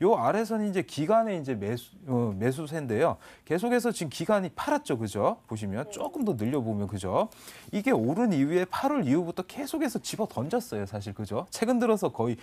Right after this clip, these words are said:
Speaker 1: 시월, 십일월은 더 많이 던졌죠, 그죠? 점점 많이 던진 상황에서 지금 다행히 받아주고 있는 게 외국인들이 받아는 주고 있지만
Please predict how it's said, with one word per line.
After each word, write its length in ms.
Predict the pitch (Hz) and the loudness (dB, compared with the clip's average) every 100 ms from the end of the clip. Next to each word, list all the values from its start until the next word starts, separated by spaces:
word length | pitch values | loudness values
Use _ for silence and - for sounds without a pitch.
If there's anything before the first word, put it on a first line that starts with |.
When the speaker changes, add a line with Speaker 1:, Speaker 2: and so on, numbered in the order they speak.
| - - | -12 -12
Speaker 1:
시월, 300 | - 247 240 | 0 2 2
십일월은 560 | 233 208 208 196 180 | 0 0 0 2 0
더 180 | - 196 | 0 2
많이 220 | 202 151 | 4 2
던졌죠, 420 | 120 110 101 - 95 | -2 -4 -6 -8 -8
그죠? 380 | 98 95 151 - - - | -6 -2 -2 -4 -20 -18
점점 380 | - 120 202 214 | -4 -2 2 2
많이 260 | 104 131 175 | 2 0 0
던진 320 | 117 165 202 | 0 0 -2
상황에서 680 | 151 151 156 113 98 120 165 - | -2 -2 -2 -2 0 -2 -4 -12
지금 400 | - 139 165 165 - | -10 -2 0 0 -2
다행히 360 | 131 170 196 | 2 2 2
받아주고 640 | 185 - 139 220 - 190 | -2 -2 2 2 2 -6
있는 200 | 160 165 | -4 -6
게 100 | 170 196 | -6 -6
외국인들이 800 | 196 214 180 196 202 180 180 | -2 -2 0 0 0 0 -2
받아는 520 | 190 - 101 151 185 131 | -6 -10 -4 -2 -2 -4
주고 280 | 139 143 | -4 -2
있지만 440 | 110 - 104 135 | -2 -4 -6 -4